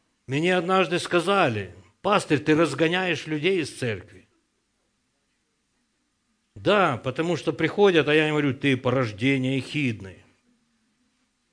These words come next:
Я тебе сегодня буду проповедовать».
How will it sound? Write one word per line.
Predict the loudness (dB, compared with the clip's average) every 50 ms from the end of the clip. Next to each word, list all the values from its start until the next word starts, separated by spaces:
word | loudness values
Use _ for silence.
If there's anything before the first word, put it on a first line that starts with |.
| _ _ _ _ _ _ _ _ _ _ _ _ _ _ _
Я | -2 2 4 6 6 4
тебе | 4 2 2 4 6 4 4
сегодня | 4 0 0 2 2 2 2 2 0
буду | 0 0 0 0 0
проповедовать». | -2 -2 -4 -4 -4 -4 -2 -2 -2 -2 -4 -6 -10 -14 -16 -20 -20